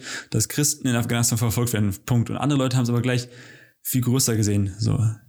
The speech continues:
Christen werden nicht verfolgt und bla und blub und so. Aber es ist so eine Geschichte, die mir gerade dazu eingefallen ist. Ja. Das sind so die beiden Storys, die mir gerade hochkamen, wo, wo es vielleicht für euch als HörerInnen auch konkreter wird. Was ist es eigentlich so? Weil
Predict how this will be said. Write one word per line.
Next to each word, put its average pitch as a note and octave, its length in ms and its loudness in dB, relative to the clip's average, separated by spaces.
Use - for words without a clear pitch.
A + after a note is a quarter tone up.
Christen B2 280 -2
werden A#2 100 2
nicht A#2 80 2
verfolgt A2+ 360 0
und A2+ 120 0
bla G#2+ 180 0
und G#2+ 80 4
blub G#2 140 0
und A#2 100 2
so. A2+ 100 2
Aber A#2+ 120 0
es B2 80 2
ist C3 100 2
so C3 240 2
eine B2 160 2
Geschichte, C3 300 2
die C3+ 40 4
mir B2 160 2
gerade B2 340 2
dazu A2+ 440 0
eingefallen A#2 560 2
ist. - 360 0
Ja. - 300 -2
Das G#2+ 140 0
sind B2+ 160 2
so B2+ 80 2
die B2 80 2
beiden A#2+ 160 2
Storys, B2+ 320 2
die - 100 0
mir B2 100 4
gerade A#2+ 140 2
hochkamen, A#2 520 0
wo, G#2+ 160 -2
wo C3+ 160 2
es B2+ 80 0
vielleicht B2+ 220 0
für - 100 0
euch D3 180 0
als B2 160 0
HörerInnen D3 680 0
auch - 160 -2
konkreter C3+ 420 0
wird. G#2+ 220 -2
Was B2 120 2
ist - 140 0
es G#2+ 140 0
eigentlich G#2+ 340 0
so? G#2 140 0
Weil A2 240 0